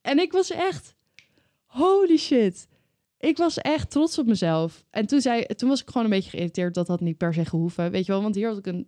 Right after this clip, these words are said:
clear boundary. Nou ja, eigenlijk ook, want dat is ook een boundary van, "But now I'm gonna continue my workout." Dat is toch gewoon fucking healthy. Je kan zeggen van, "Ja,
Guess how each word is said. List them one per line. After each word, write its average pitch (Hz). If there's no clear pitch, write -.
clear 233
boundary. 196
Nou 311
ja, 247
eigenlijk 240
ook, 208
want 190
dat 208
is 202
ook 196
een 226
boundary 170
van, 185
"But 185
now 185
I'm 185
gonna 175
continue 170
my 160
workout." 147
Dat 302
is 294
toch -
gewoon 254
fucking 294
healthy. 233
Je 185
kan 226
zeggen 220
van, 226
"Ja, 220